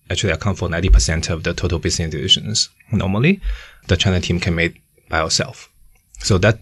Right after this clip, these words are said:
enable the type speed that we need in China. So especially because of time difference, uh, we don't have to consult with global in order to make things happen. So those two things, I think, if I look back, are very critical to contribute to the current status of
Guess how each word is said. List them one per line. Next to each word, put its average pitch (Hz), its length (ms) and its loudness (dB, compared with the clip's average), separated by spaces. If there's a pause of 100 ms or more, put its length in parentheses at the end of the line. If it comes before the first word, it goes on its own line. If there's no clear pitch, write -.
enable 92 420 2
the 82 60 -2
type 80 300 -2 (100)
speed - 640 0
that 85 160 -2
we 87 160 -2
need 85 220 -2
in - 160 -8
China. - 380 -8 (100)
So - 380 -4 (100)
especially - 340 0
because 90 260 -4
of 90 80 -2
time 90 180 -2
difference, - 540 -6 (240)
uh, 87 100 0
we 85 120 0
don't 90 280 0
have 113 300 -2
to 82 180 0
consult 82 440 -6
with 80 180 -4
global 85 440 -6
in 95 160 -8
order - 160 -6
to - 80 -4
make 160 160 -6
things - 200 -8
happen. - 280 0 (320)
So - 140 -4
those 135 120 0
two 107 220 2
things, 85 360 -8
I 85 120 -8
think, - 340 -12 (580)
if - 180 -4
I 87 140 2
look - 300 -8
back, 82 340 -4
are 98 200 -6
very 87 280 -2
critical - 600 -8
to - 80 -10
contribute 101 460 2
to 92 100 -2
the 95 80 0
current 90 220 -2
status - 420 -8
of - 140 -18